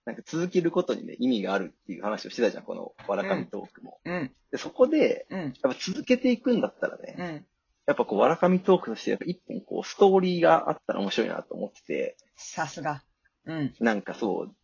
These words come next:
Speaker 1: ずっとね、続けて、もうこういうことを頑張ってます、みたいな。
Speaker 2: うん。
Speaker 1: で、週に一回こう、こんな、今日は、今週はこんなに、こんなことしました、みたいなのがあったら、
Speaker 2: うんうん。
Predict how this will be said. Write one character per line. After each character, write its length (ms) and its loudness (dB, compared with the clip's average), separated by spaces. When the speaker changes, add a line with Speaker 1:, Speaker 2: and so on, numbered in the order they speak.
Speaker 1:
ず 80 -8
っ 20 -10
と 140 2
ね、 80 4
続 200 -4
け 120 -4
て、 80 -12
も 180 0
う 60 -4
こ 140 6
う 80 10
い 80 4
う 40 -2
こ 120 0
と 280 4
を 160 -6
頑 140 2
張 80 4
っ 60 -12
て 60 -10
ま 160 -6
す、 80 -12
み 60 -8
た 120 -10
い 40 -12
な。 220 -10
Speaker 2:
う 20 -6
ん。 20 -6
Speaker 1:
で、 80 2
週 200 2
に 80 2
一 100 -6
回 160 0
こ 260 0
う、 60 -20
こ 80 -2
ん 60 0
な、 80 4
今 80 -6
日 100 2
は、 300 2
今 100 -6
週 140 -2
は 40 2
こ 140 -8
ん 60 -2
な 80 -2
に、 220 -4
こ 160 -4
ん 20 -2
な 80 -4
こ 80 0
と 40 -2
し 140 -12
ま 80 -8
し 80 -12
た、 160 -10
み 80 -16
た 140 -16
い 20 -12
な 60 -16
の 80 -14
が 80 -4
あ 20 -8
っ 120 -8
た 60 -2
ら、 160 0
Speaker 2:
う 40 0
ん 20 -2
う 40 -6
ん。 40 -16